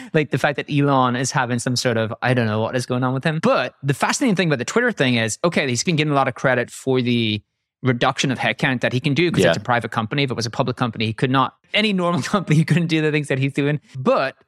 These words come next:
Speaker 1: what I'm really eager to see then is profits, right? Like, actually,
Speaker 2: Yes.
Speaker 1: is it just a case of bringing employee efficiency down?
Speaker 2: Expense down.
Speaker 1: Yeah.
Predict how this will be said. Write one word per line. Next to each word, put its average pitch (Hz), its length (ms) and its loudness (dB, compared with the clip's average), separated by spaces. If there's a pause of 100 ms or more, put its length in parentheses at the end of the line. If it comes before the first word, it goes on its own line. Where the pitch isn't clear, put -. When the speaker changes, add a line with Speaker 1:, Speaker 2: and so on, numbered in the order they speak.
(240)
Speaker 1:
what 165 240 2
I'm 160 180 0
really 196 220 0
eager 156 180 -2
to 143 80 0
see 143 220 0
then 131 180 2
is 120 80 -2
profits, - 600 -4
right? 120 220 2
Like, 120 200 -2
actually, 113 800 0
Speaker 2:
Yes. - 120 -4
Speaker 1:
is 131 100 2
it 120 60 0
just 139 200 0
a 139 40 -2
case 127 260 -2
of 104 160 -6
bringing 123 480 0
employee 127 360 0
efficiency 135 460 -2
down? 196 460 0
Speaker 2:
Expense - 480 2
down. 95 400 4
Speaker 1:
Yeah. 135 320 2